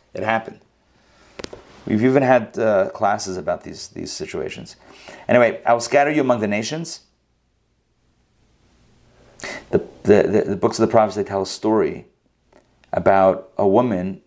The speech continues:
who comes before the king, hauling her neighbor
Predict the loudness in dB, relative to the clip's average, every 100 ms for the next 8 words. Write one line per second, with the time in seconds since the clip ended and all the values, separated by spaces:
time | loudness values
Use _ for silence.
0 | -12 -8 -4 0 0 0 -8 -2 -2 -2
1 | -8 -12 -14 -20 _ _ _ _ _ _
2 | _ _ _ _ _ _ _ -20 -20 -20
3 | -16 0 2 4 2 0 -2 -8 _ _
4 | -20 -10 -4 -2 0 0 0 0 -2 -6